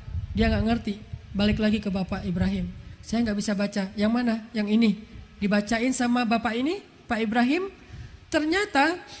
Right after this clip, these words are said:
isinya adalah solusi terhadap masalah dia. "Loh, kok pas banget ya? Tapi kayaknya ini kebetulan nih." Besok dia datang lagi, ada masalah,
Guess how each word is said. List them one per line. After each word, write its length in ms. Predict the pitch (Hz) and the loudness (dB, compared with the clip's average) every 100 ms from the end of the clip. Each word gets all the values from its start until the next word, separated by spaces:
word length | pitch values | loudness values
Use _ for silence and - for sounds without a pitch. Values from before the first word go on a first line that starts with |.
| - | -6
isinya 480 | 339 311 330 349 311 | 0 2 2 2 2
adalah 240 | 302 349 330 | 2 2 2
solusi 480 | 349 330 403 - 403 | 2 2 2 2 0
terhadap 320 | 370 330 330 | 4 4 4
masalah 320 | 285 285 254 247 | 2 0 2 2
dia. 320 | 226 208 180 - | 2 0 0 0
"Loh, 160 | 220 - - - - - - | 0 0 -8 -20 -20 -20 -8
kok 160 | 311 | -8
pas 160 | - 285 269 | -2 -2 0
banget 400 | 233 277 - 285 | -2 -2 0 -2
ya? 20 | - - - - - | -2 -12 -20 -20 -8
Tapi 240 | 220 226 294 | -4 -2 -2
kayaknya 240 | 226 254 | -2 0
ini 80 | 294 | -2
kebetulan 480 | 247 220 226 233 233 | -2 -2 -2 0 0
nih." 240 | 190 185 180 - - - - - - | 0 -2 -4 -12 -20 -20 -20 -20 -14
Besok 320 | - 269 - 302 | -2 0 2 0
dia 160 | 381 | 2
datang 320 | 381 381 392 | 2 2 2
lagi, 160 | 403 339 | 0 2
ada 240 | 339 339 | 2 2
masalah, 560 | 339 349 381 381 330 311 | 4 4 4 4 2 0